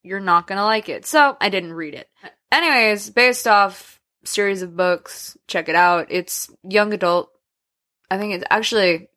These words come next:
it's juvenile literature. Like, if you look in the library, it'll be in the kids section, I think. Not totally sure about that one. Anyways, but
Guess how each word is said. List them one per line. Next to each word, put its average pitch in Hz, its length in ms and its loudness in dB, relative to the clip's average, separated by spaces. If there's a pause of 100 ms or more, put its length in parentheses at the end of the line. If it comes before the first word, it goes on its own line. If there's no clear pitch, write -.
(120)
it's 104 200 -12
juvenile 170 520 -2
literature. 180 640 0 (200)
Like, 180 200 -2
if 175 180 -4
you 170 140 -8 (200)
look 190 140 -2
in 185 60 -6
the 170 60 -4
library, 165 320 2
it'll 160 120 0
be 165 80 2
in 160 80 -2
the - 80 -8
kids 165 220 -6
section, 208 460 -2
I 233 100 -6
think. 254 340 -6 (420)
Not 311 140 4
totally 220 260 4
sure 190 140 0
about 180 180 0
that 175 140 2
one. 165 220 -10 (380)
Anyways, 240 460 2
but 208 300 4